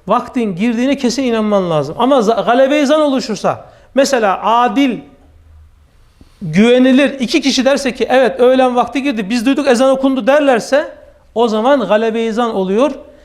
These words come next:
Yani yüzde elliden yukarı doğru çıkıyor. O zaman da ilim, yani kesin yüzde yüz bilgi olmasa da bununla amel edilebilir deniyor ulema.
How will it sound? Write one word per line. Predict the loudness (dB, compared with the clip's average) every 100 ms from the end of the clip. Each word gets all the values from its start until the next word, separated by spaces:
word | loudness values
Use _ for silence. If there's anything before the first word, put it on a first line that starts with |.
| _ -2
Yani | 0 0 -2
yüzde | -4 0 2
elliden | 2 2 0
yukarı | 0 -2 -2 0
doğru | 0 -2
çıkıyor. | -6 -4 -4 -4 -10 -20 _ -20 _ _ -2
O | 0
zaman | 0 -2 0
da | 0
ilim, | -2 -2 0 0 -2 -6
yani | -2 -2 -2 -6 -10 -20 _ _ _ _ _ -4
kesin | -2 0 0 0
yüzde | -2 0 2
yüz | 2 2
bilgi | 2 2
olmasa | 2 2 2 0 0
da | 0 -2 -6 -2
bununla | 0 2 2 0
amel | 0 0 -2 -2
edilebilir | -2 2 2 0 -8 -20 -8 -2 0 0 -4 -12 -16 0
deniyor | 0 2 0 -2
ulema. | -2 -2 -2 -2